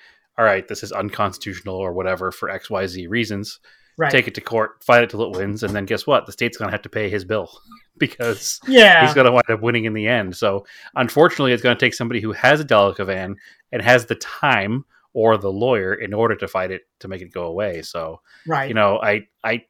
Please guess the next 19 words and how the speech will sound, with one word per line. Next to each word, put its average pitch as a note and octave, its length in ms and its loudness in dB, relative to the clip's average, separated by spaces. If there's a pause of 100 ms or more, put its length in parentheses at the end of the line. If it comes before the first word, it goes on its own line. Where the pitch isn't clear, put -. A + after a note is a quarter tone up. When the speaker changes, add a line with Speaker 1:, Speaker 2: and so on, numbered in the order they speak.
Speaker 1:
I A2+ 160 0
don't C3 220 0
have G#2+ 240 0
the G#2+ 80 -4
time A2 560 -2 (220)
or A2 140 0
the A2 60 2
lawyer G#2 480 0 (120)
or A#2+ 140 -4
the G#2 80 -2
residency G#2 600 -2
to G#2 100 -6
worry A2 240 2
about G2 240 0
it G2 100 -10
that F#2+ 160 -2
much, F#2 320 -8
but G2 160 -4 (640)
I, A2 360 0